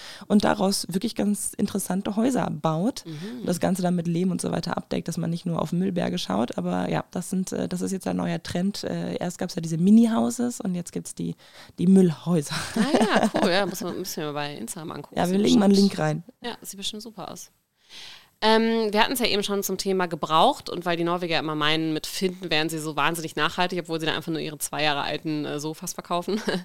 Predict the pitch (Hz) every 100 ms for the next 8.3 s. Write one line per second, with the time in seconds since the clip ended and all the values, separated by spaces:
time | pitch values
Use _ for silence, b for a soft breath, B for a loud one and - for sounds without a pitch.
0 | - - - - - 196 214 220 240 -
1 | 190 180 180 196 190 180 196 196 165 160
2 | 170 214 214 196 185 175 175 175 - 160
3 | - 165 - 185 254 262 214 - 160 -
4 | - 165 160 - 151 147 - 139 131 147
5 | - - - - - - - - - -
6 | 143 - - 151 139 151 147 151 151 147
7 | 143 143 - 165 101 - - 131 - -
8 | - -